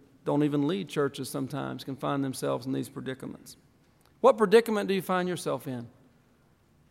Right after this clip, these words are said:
You got caught up in America's business? The American dream? Is that really what God called you to?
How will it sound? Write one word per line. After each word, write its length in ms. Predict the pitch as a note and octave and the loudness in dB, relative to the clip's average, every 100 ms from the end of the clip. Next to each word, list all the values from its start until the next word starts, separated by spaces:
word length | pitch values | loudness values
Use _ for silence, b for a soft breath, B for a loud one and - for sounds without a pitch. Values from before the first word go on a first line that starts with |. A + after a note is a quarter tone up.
| _ | _
You 100 | E3 | 0
got 200 | E3+ F#3 | 6 6
caught 240 | F#3+ G3 G3 | 8 8 10
up 160 | G3 | 8
in 60 | F#3 | 6
America's 420 | F3+ G3 F#3+ E3+ | 6 8 6 2
business? 560 | D#3 G#3+ A#3 D#4 - - - - _ _ _ _ _ _ _ _ _ _ _ _ _ _ _ _ | 8 8 8 0 -8 -18 -20 -20 _ _ _ _ _ _ _ _ _ _ _ _ _ _ _ _
The 60 | D#3+ | 0
American 380 | F3 G#3+ G#3+ G3 | 6 8 6 4
dream? 420 | G3 A3 C#4 D4+ - - - - _ _ _ _ _ _ _ _ _ _ _ _ _ _ _ | 6 6 4 -2 -10 -20 -20 -20 _ _ _ _ _ _ _ _ _ _ _ _ _ _ _
Is 80 | G3 | 8
that 140 | G#3 | 10
really 260 | G3+ B3 A#3 | 12 12 12
what 240 | A#3 G#3+ | 8 6
God 320 | G#3+ A3+ A3+ | 8 8 8
called 280 | A3 A3+ A#3+ | 8 8 8
you 80 | A#3 | 2
to? 300 | A#3+ A#3+ D#4+ | 4 2 2